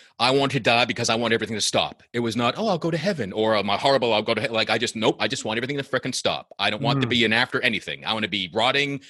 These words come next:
Speaker 1: in the ground, the end. I have since had enough weird experiences to realize that, yep,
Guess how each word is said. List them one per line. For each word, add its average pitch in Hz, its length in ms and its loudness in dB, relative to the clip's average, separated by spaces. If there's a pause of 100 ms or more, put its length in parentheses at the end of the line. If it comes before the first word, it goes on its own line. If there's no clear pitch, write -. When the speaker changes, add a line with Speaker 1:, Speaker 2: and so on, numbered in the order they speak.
Speaker 1:
in 120 80 -2
the 117 80 0
ground, 127 460 2 (240)
the 117 140 0
end. 71 240 -8 (760)
I 113 140 0
have 95 180 -4 (320)
since 143 260 0
had 123 140 2
enough 120 180 -2
weird 131 260 4
experiences 127 880 -2 (420)
to 135 100 -6
realize 123 440 2
that, 110 240 -2
yep, - 240 0